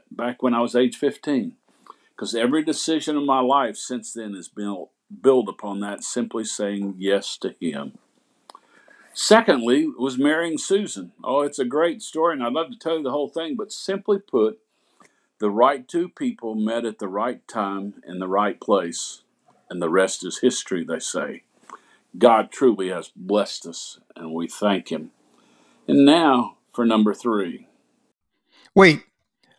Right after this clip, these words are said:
Speaker 2: let me add something before you tell us that. I want to give a shout out to Susan. What a talented lady she is.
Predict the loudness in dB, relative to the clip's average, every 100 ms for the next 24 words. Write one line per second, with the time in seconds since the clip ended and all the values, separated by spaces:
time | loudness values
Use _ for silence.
0 | _ 8 10 10 10 8 6 4 0 4
1 | 4 6 6 4 2 -6 -6 _ _ _
2 | _ _ _ _ 6 8 10 10 8 8
3 | 10 10 8 4 0 -6 0 0 -2 -12
4 | -18 4 6 6 4 2 6 8 6 4
5 | 0 -2 4 6 8 6 -2 -2 2 2
6 | 2 -2 -12